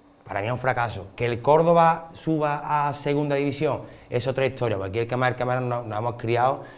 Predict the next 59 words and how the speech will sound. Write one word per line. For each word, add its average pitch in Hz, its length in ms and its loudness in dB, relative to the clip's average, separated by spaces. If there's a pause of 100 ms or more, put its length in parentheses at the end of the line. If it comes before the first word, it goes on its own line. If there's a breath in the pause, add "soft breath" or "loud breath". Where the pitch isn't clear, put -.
(120)
en 113 360 -2
quedar 110 300 -2
campeones 120 600 2
del 120 120 0
grupo 117 280 0
cuarto 139 380 2
y 147 60 0
en 127 80 0
el, 107 160 -2
luego 107 240 -2
llega 110 160 -4
un 117 160 -4
playoff 113 560 -2
y 92 180 -12
pasa 98 440 -12
lo 104 80 -2
que 101 100 -4
pasa. 95 320 -6 (580 loud breath)
Bueno, 151 260 -6
te - 120 -12
quedas 95 220 -6
en 104 60 -4
la 107 100 -2
segunda 110 400 -2
B 98 120 -6
Pro 104 260 0
esta, 151 420 -2
en 117 100 -2
la 98 140 -2
primera, 143 580 -2
o 110 140 -2
como 101 260 -4
quieran 113 500 -2 (280 loud breath)
llamar 110 500 -2
el, 110 320 -4
el 98 220 -10
invento 110 500 -2
este, 120 220 0
que 117 60 -2
al 107 100 0
final 107 200 -6
se - 120 -6
reduce 113 360 -2
a 113 100 -2
lo 98 120 -8
que 101 120 -10
es 92 100 -10
todo, 87 220 -6
a 90 60 -8
dinero, 92 460 -6
que - 80 -6
es 92 60 2
el 95 80 -6
invento 104 400 -4
de 110 60 -4
la 98 200 -8 (220)
categoría 101 440 -2
esta 110 160 -6
nueva. 120 220 0